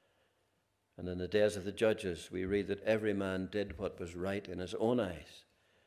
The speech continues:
a time of complete social chaos. And now Peter, quoting this very psalm,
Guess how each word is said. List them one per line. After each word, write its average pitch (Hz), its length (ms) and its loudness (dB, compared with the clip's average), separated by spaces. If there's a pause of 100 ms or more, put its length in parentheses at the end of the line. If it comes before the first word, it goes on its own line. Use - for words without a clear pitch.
(420)
a - 40 -10
time 101 280 -2
of 82 100 -10 (160)
complete 101 420 -4
social 87 360 -4
chaos. 80 580 -8 (2000)
And 107 120 2
now 120 100 4
Peter, 123 380 4
quoting 117 400 4
this 113 300 -2
very 107 300 4
psalm, 107 540 0